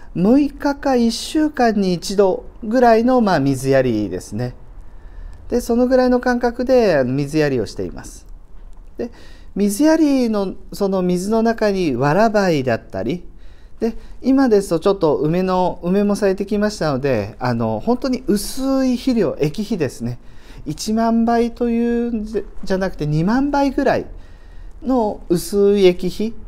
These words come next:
あと微量要素ですね、を入れて、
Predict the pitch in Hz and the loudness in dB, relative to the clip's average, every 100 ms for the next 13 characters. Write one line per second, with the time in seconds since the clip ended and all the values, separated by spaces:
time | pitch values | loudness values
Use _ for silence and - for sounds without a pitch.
0 | - - 214 175 131 143 165 175 165 131 | -16 -6 -2 -2 0 2 4 4 2 0
1 | 98 76 - 165 175 - - - - - | -4 -8 -8 -8 -8 -14 -16 -16 -16 -4
2 | 254 254 - - - - - 180 175 165 | 4 4 4 -2 -14 -14 -4 2 2 2
3 | - 233 226 - | 0 4 4 2